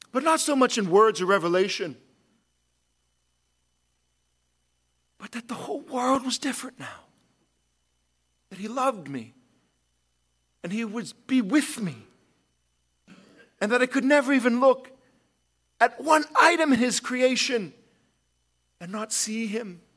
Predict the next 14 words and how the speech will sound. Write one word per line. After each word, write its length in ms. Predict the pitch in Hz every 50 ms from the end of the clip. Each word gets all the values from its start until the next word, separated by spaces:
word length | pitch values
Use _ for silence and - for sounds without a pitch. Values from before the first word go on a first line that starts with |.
| _ _
and 140 | 156 139 143
hear 260 | 160 196 208 208 208
him 260 | 175 185 170 143 123 - _ _ _ _ _ _ _ _ _
and 100 | - 135
feel 360 | - - - 160 160 156 143 120
him. 180 | 123 110 95 _ _ _ _ _ _ _ _ _ _ _ _ _ _ _ _ _ _ _ _ _ _ _ _ _ _ _ _ _ _ _ _ _ _ _ _ _ _ _ _ _ _ _ _ _
See, 140 | - 170 175
the 100 | 156 160
Psalm 480 | - - 208 202 202 196 175 151 143 - - _ _ _ _ _ _ _ _ _ _ _ _ _ _ _ _ _ _ _ _ _ _ _
forty-two 720 | _ 190 196 196 180 170 - - - 196 190 175 151 - - - - _ _ _ _ _ _ _ _ _ _
speaks 340 | - - - 202 - - -
of 140 | 175 143 139
this 180 | 160 156 -
need, 420 | 156 160 160 165 160 147 147 -